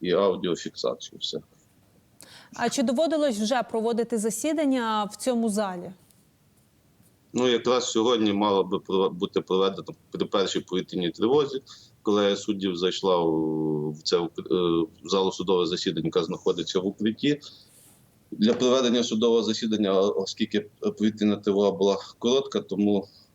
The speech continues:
Speaker 1: е, після закінчення повернулися в звичайну залу судового засідання. А так, то я, м, ну, от тепер повітряна тривога, то побачив, як активно будуть колеги працювати в цій залі.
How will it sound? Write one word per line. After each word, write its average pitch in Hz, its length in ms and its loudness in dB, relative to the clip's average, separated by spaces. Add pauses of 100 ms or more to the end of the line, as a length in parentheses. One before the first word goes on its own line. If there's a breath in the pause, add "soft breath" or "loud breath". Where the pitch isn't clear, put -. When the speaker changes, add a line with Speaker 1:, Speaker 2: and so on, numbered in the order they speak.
(420)
Speaker 1:
е, 87 160 -6
після - 300 -2
закінчення 95 600 -2
повернулися 85 680 0
в 80 240 2
звичайну 85 500 -2
залу 80 240 0
судового 76 400 -4
засідання. 80 540 -10 (440)
А - 80 -4
так, - 420 -6
то 95 380 0
я, 98 200 0 (380)
м, 82 180 -6 (600)
ну, 110 160 2
от - 140 0 (100)
тепер - 380 -2
повітряна 95 580 -2
тривога, 123 320 2
то 87 240 -4 (240)
побачив, 85 520 -2
як 80 160 -2 (560 loud breath)
активно 101 500 0
будуть 90 280 -4
колеги 87 340 2
працювати 82 600 -4 (400)
в - 40 -20
цій - 180 -6
залі. 76 300 -2